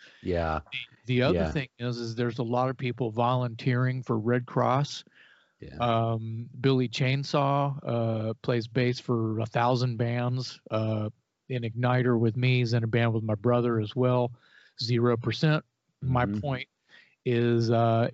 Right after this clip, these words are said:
Speaker 2: I believe that he's out all day today, uh, volunteering for the Red Cross. So people
Speaker 1: Yeah.
Speaker 2: like that and people who are our family and friends who, you know, have the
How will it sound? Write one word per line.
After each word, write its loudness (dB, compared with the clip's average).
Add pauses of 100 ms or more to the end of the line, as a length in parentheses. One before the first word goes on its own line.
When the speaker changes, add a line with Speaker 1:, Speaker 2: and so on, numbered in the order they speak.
(100)
Speaker 2:
I 0
believe 2
that 2
he's 2
out 2
all 4
day 0
today, 0 (640)
uh, 0 (960)
volunteering 0
for -2
the -2
Red -2
Cross. -2 (200)
So -2 (120)
people 0
Speaker 1:
Yeah. 2
Speaker 2:
like -2 (100)
that 0
and -10
people -2
who 2
are 0
our -2
family -2
and -8
friends 0
who, 2 (1160)
you -4
know, 2
have 2
the 0